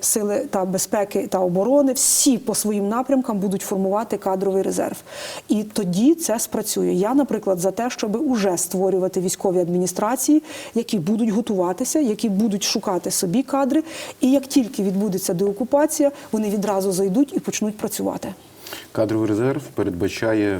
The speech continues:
Speaker 2: в першу чергу людський ресурс. Звідки його брати? Адже, е,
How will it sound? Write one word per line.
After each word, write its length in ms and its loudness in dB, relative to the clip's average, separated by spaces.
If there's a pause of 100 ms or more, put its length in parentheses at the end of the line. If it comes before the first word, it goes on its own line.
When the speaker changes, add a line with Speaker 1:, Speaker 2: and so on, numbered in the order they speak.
(120)
Speaker 2:
в 100 -8
першу 300 -4
чергу 280 -2
людський 300 -2
ресурс. 440 -6 (340)
Звідки 340 -2
його 180 2
брати? 320 0
Адже, 260 -2
е, 260 0